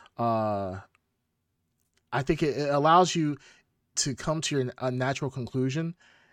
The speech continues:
uh, without the twi-, with, like, without twists. So you could watch the movie and based on the facts can come to a pretty reasonable conclusion.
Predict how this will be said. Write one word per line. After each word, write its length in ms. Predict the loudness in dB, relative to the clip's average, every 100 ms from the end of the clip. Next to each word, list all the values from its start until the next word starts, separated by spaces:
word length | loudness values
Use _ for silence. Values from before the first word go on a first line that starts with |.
| _ _ -6
uh, 320 | 0 2 0 0
without 480 | -2 0 0 0 -4
the 80 | -10
twi-, 280 | -8 -8 -4
with, 180 | -2 0
like, 160 | 0
without 300 | 0 2 2
twists. 440 | 0 -6 -6 -8 -10 -18 -14
So 140 | -4 0
you 100 | 4
could 160 | 4
watch 240 | 4 4 2
the 80 |
movie 420 | 0 0 0 -2 -6 _ _ _ _ _ -2
and 320 | 0 0 4
based 300 | 6 6 4 -2
on 320 | 0 0 0
the 100 | 0
facts 460 | 4 4 4 -4 -14 -14 -8
can 120 | 0
come 200 | 4 4
to 200 | 4 4
a 300 | 4 2 0 -8 -4
pretty 260 | 2 4
reasonable 460 | 4 2 0 -2 -4
conclusion. 560 | -4 -4 -4 -2 -4